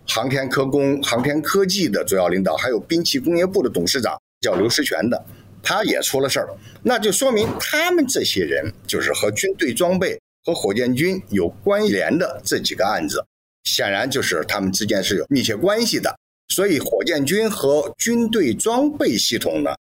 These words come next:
是这一次反腐败的一个重灾区，是一个重点。所以呢，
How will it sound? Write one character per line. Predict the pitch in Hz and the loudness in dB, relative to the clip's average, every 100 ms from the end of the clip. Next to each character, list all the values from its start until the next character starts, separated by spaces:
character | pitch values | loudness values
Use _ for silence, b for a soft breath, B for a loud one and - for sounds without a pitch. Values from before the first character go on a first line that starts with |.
| - | -2
是 | 127 | -2
这 | 123 143 | 0 0
一 | 113 | 0
次 | 120 113 90 | 0 0 0
反 | 98 113 | 0 -2
腐 | 101 76 | -2 -2
败 | 90 80 | -2 0
的 | 73 | 0
一 | 76 87 | 0 0
个 | 90 78 | 0 0
重 | - 95 | -2 -2
灾 | 85 | -2
区， | 80 - 80 - - - _ | -2 -4 -4 -10 -20 -20 _
是 | - | -2
一 | 110 | 0
个 | 113 | 0
重 | 127 190 127 | 0 0 0
点。 | - 67 - | 0 -2 -2
所 | - 117 | 0 0
以 | 95 | 0
呢， | 78 90 95 | 0 0 0